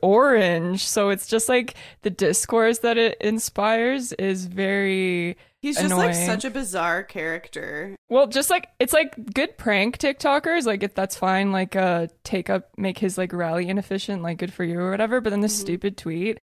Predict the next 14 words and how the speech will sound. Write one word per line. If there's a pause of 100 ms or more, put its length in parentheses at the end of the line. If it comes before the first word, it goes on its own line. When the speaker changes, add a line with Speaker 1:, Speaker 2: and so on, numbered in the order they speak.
(180)
Speaker 1:
it
just
shows
the
other
side, (180)
like, (300)
not
only
are
they
ineffectual,
but
they're